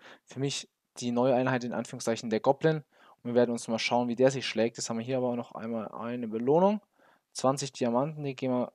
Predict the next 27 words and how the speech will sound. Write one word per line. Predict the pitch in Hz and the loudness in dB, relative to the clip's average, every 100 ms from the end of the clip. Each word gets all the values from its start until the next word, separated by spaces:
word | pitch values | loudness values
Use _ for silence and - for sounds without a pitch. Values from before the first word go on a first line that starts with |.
| - | -4
gerne | 135 143 | -2 0
mit. | 151 170 | 0 -2
Und | 143 | -4
wir | 131 | -6
kommen | 127 143 147 | -2 -2 -2
den, | 135 135 - | -4 -4 -10
ich | - | -4
glaub, | 131 131 | -4 -4
vierhundert | - 170 170 180 156 | -2 0 0 -2 -4
war's. | 117 139 185 | -4 -4 -6
Jetzt | 127 - | -6 -6
schauen | 139 | -4
wir | 165 | -4
mal | 170 | -4
nochmal, | 165 - 165 170 _ _ _ _ _ _ _ - | -4 -4 -6 -6 _ _ _ _ _ _ _ -8
ähm, | 127 127 123 | -4 -2 -4
ob | 123 | -8
ich | 139 | -8
mich | 143 | -8
da | 131 | -4
nicht | 123 - | -6 -4
täusche, | 143 175 - - | -4 -4 -8 -10
dass | 127 - | -10 -10
wir | 127 | -8
hier | 127 - | -8 -6
eine | 120 120 117 110 | -6 -6 -6 -4
weitere | 101 135 - 147 127 120 | -4 -2 0 0 2 0